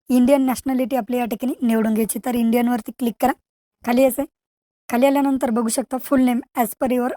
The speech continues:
mark matriculation certificate, म्हणजेच काय, दहावीच्या मार्कशीटनुसार तुमचं नाव टाकायचं आहे, आडनाव अगोदर राहील. परत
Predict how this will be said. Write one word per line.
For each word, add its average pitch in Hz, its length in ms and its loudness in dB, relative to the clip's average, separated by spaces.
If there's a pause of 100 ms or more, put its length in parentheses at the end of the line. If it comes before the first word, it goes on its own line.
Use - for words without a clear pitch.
(120)
mark 233 440 -2
matriculation 240 560 -2
certificate, 226 500 -2 (440)
म्हणजेच 240 300 0
काय, 277 180 -2
दहावीच्या 233 540 0
मार्कशीटनुसार 240 840 0
तुमचं 254 380 0
नाव 233 120 0
टाकायचं 233 380 -6
आहे, - 200 -6
आडनाव 240 260 2
अगोदर 233 320 0
राहील. 233 160 0 (400)
परत 269 160 4